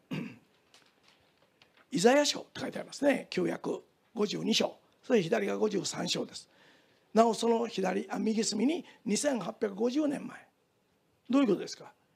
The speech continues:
イエスが誕生するよりも八百五十年前の預言です。かの有名なイザヤです。僕は皆さんに時々お話しますが、日本に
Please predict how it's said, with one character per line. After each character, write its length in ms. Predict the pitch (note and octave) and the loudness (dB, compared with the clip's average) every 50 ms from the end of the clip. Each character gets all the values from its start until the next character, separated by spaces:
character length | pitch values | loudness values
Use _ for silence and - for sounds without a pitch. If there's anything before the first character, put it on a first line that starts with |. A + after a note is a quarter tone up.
| _ _ _ _ _ | _ _ _ _ _
イ 100 | - B3+ | 2 4
エ 60 | C4+ A3 | 4 4
ス 100 | - G#3+ | 4 0
が 100 | F#3 - | -2 -2
誕 280 | - F3 G3+ G#3+ G#3 | -2 -4 -4 -2 -2
生 180 | G3+ G#3+ G3+ G3 | -2 -2 -2 -2
す 120 | - G#3 | -4 -4
る 100 | F#3+ G3 | -2 -2
よ 80 | G3 G3 | -2 -2
り 100 | F#3+ A#3 | -2 -4
も 180 | D4 E4 - - - | -4 -4 -4 -6 -10
八 200 | - - A3 A#3+ - - | -6 -4 -4 -2 2 2
百 200 | C#4 A#3 B3+ A#3 | 2 2 2 -2
五 240 | G3 A3 C4+ D4+ | -2 0 0 2
十 220 | D#4 E4+ F#4 F#4+ F#4+ | 6 8 8 8 8
年 200 | F#4+ D4 C4+ C4+ | 8 6 4 4
前 180 | B3+ A#3+ B3 | 2 0 0
の 200 | C4 D4+ D#4 - - - - - | 0 0 -2 -2 -4 -10 -6 -2
預 160 | - F3 D#3+ | 0 0 2
言 200 | D3+ D3+ C#3+ - | 0 0 -2 -6
で 100 | - - | -8 -12
す。 180 | - - - - _ _ _ _ _ _ _ _ _ | -16 -20 -20 -20 _ _ _ _ _ _ _ _ _
か 140 | - - G3+ | -2 0 0
の 80 | F#3 F3 | 0 0
有 200 | E3+ E3 E3+ E3 | 0 -2 -2 -2
名 100 | D#3+ - | -4 -4
な 80 | C4+ | -4
イ 100 | - - | -4 -4
ザ 140 | A#3+ B3 C4 | -4 -4 -4
ヤ 100 | A#3+ - | -6 -6
で 140 | - - - | -10 -14 -20
す。 200 | - - - _ _ _ _ _ _ _ _ _ _ _ _ _ _ _ _ _ _ _ _ _ _ _ _ _ _ _ _ _ _ _ _ _ _ _ _ _ _ _ _ _ _ _ _ _ _ _ _ _ _ _ _ _ _ _ _ - | -20 -20 -20 _ _ _ _ _ _ _ _ _ _ _ _ _ _ _ _ _ _ _ _ _ _ _ _ _ _ _ _ _ _ _ _ _ _ _ _ _ _ _ _ _ _ _ _ _ _ _ _ _ _ _ _ _ _ _ _ -2
僕 160 | F#3+ G3+ F#3+ | -2 0 0
は 80 | F3+ F3+ | 0 2
皆 160 | F#3 F#3 F3+ | 2 2 2
さ 100 | E3+ E3+ | 2 0
ん 60 | D3+ | -2
に 200 | D#3 D3 D3 D#3+ - _ _ _ _ _ _ _ _ _ _ _ _ _ _ _ _ _ _ _ _ _ _ _ _ _ _ _ _ _ _ _ _ _ _ _ _ _ _ C#4 | -4 -4 -8 -10 -14 _ _ _ _ _ _ _ _ _ _ _ _ _ _ _ _ _ _ _ _ _ _ _ _ _ _ _ _ _ _ _ _ _ _ _ _ _ _ -2
時 140 | F#3+ F#3+ F3 | 0 0 2
々 120 | E3+ D#3+ | 2 0
お 20 | |
話 200 | C#3+ D#3+ D#3 - | -2 -2 -4 -6
し 60 | - - | -6 -6
ま 80 | D#3+ | -6
す 140 | D#3 - A#3 | -8 -8 -10
が、 60 | G3+ | -6
日 160 | - G#3+ A3+ | -2 0 2
本 200 | G#3+ G3+ F3 E3+ | 2 2 0 0
に 240 | F#3 G#3 A3+ - - | 2 2 2 2 0